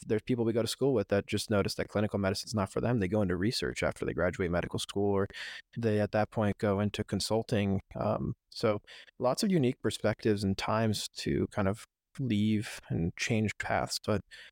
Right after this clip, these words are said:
for us, ultimately, it's been super rewarding, and, you know, we're incredibly fortunate for where we're at and the experiences we've had, and I'm just looking forward to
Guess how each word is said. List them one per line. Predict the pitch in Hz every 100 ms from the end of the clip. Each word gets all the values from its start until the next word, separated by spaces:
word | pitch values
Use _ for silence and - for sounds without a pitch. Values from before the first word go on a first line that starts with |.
| _ -
for | - 113
us, | 113 110
ultimately, | - - 98 90
it's | -
been | 98
super | - 110 87
rewarding, | 87 95 95 98 95
and, | 76 85 _ -
you | -
know, | - - _
we're | - 67 71 113 -
incredibly | - 110 92 98
fortunate | 98 - 107 - 78
for | -
where | 67 69
we're | -
at | 62 64
and | 95
the | 71
experiences | - - 101 98 -
we've | 117 -
had, | - 110 135
and | 107 110 - - - - - _
I'm | -
just | 131 -
looking | 113 104
forward | - 110 104
to | 104